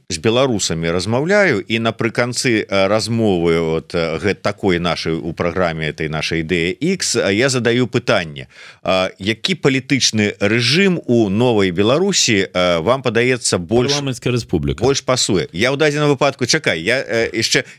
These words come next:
Speaker 1: не дайшоў да таго. І я, е, пералічваю, што это, там, скажам, парламенцкая, прэзідэнцкая, а, анархія ці Вялікае княства Літоўскае два нуль. І от зараз твае словы пра, а, тое, што вот сумесна ісці, мне, как бы,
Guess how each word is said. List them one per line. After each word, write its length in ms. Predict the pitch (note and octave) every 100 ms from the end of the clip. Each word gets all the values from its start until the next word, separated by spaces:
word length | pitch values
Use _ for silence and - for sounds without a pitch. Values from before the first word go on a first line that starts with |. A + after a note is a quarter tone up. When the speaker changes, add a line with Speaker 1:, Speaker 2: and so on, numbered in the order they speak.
| -
Speaker 1:
не 160 | B2+
дайшоў 440 | D3+ D#3+ - D#3+ G2+
да 80 |
таго. 280 | F2+ E2+ E2 -
І 80 |
я, 180 | B2+ F3+ C#3+
е, 80 | C#3
пералічваю, 880 | B2 D#3 E3+ F3+ A2 - D#2+ D#2 D2
што 260 | - E2+ - -
это, 340 | A2+ - G2 F2
там, 260 | G2 F#2
скажам, 380 | - G2 F#2 E2+ -
парламенцкая, 920 | - F#2+ D3+ F#3 E3+ D3+ - C#3+ C3+ A#2+
прэзідэнцкая, 1200 | - F2 F2+ E2+ E3+ F#3 E3 - D3 C3+ C3 A#2 -
а, 220 | - G2+ F2+ A2
анархія 840 | C3 F3+ F#3+ E3 - D#3+ D3 C#3 - -
ці 340 | F3 F#3+ - _
Вялікае 380 | F#2+ C#3 D3 C3+
княства 420 | B2 B2+ A#2+ -
Літоўскае 520 | A2 G#2+ A#2+ - A2 F#2
два 240 | E2 G#2
нуль. 260 | G#2 D#2+ C2+ - -
І 60 |
от 160 | G2+ G#2
зараз 340 | D3 D3 C3
твае 260 | - C3 B2+
словы 380 | - C3+ B2 G#2+
пра, 420 | A#2 A#2+ A2+ G#2+
а, 200 | G#2+ G#2+
тое, 340 | G#2 B2 A2 F#2+
што 180 | -
вот 180 | G2+ G2 -
сумесна 680 | - - C3 D3 B2 - G2+
ісці, 720 | G2 G#2 - - - G#3+ G#3 -
мне, 320 | E2+ G#2+ E3+
как 180 | F#3 D#3+
бы, 280 | D#3 E3 -